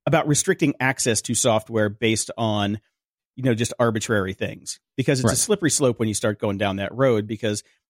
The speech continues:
Speaker 1: just by putting in a license, it says, Okay, by using this software, your company has to have these policies in place.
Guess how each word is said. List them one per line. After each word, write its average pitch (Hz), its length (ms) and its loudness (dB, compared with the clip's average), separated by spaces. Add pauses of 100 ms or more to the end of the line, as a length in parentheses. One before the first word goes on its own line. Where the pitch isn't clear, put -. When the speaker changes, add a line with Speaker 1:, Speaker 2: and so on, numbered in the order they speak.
(140)
Speaker 1:
just 185 140 0
by 226 80 4
putting 220 240 0
in 208 80 0
a 175 80 2
license, 147 360 2
it 135 80 -6
says, 131 260 0
Okay, 147 420 2 (200)
by 135 100 2
using 190 640 0 (140)
this 147 280 0
software, 131 380 2
your 139 200 0
company 135 600 0 (280)
has 151 200 0
to 147 80 0
have 139 220 2
these 139 180 0
policies 110 500 0
in 92 80 -12
place. - 420 -8